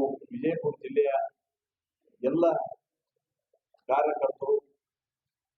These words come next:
ಅಭಿಮಾನಿಗಳು, ನರೇಂದ್ರ ಮೋದಿಯವರ ಹಿತೈಷಿಗಳ ಹತ್ರ ವಿನಂತಿಯನ್ನ ಮಾಡ್ಕೊಳ್ತೇನೆ. ಅತಿ ಹೆಚ್ಚಿನ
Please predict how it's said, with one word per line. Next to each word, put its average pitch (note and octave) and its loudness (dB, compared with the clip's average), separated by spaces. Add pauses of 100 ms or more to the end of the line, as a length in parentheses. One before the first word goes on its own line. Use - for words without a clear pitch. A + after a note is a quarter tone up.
(240)
ಅಭಿಮಾನಿಗಳು, D3 2 (1400)
ನರೇಂದ್ರ A4+ 4 (120)
ಮೋದಿಯವರ G#4+ 0 (1200)
ಹಿತೈಷಿಗಳ D#3 2 (100)
ಹತ್ರ D3+ -2 (840)
ವಿನಂತಿಯನ್ನ D3 2 (100)
ಮಾಡ್ಕೊಳ್ತೇನೆ. B2 -4 (1700)
ಅತಿ E3 2 (180)
ಹೆಚ್ಚಿನ F#3 0